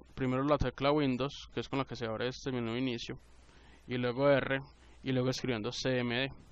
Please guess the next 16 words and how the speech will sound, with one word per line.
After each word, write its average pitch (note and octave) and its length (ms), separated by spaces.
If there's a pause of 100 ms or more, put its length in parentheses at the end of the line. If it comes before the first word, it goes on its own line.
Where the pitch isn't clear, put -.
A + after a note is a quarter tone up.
(760)
Y C3 120
acá C3 240
en C#3+ 80
la D3+ 140
pantalla, C#3 640
en A#2+ 60
esa A#2 180
pantalla C3+ 400
que - 120
es A2+ 80
la A#2 120
que C3 100
les B2 120
acabo B2 260
de C3 80
mostrar, C3 460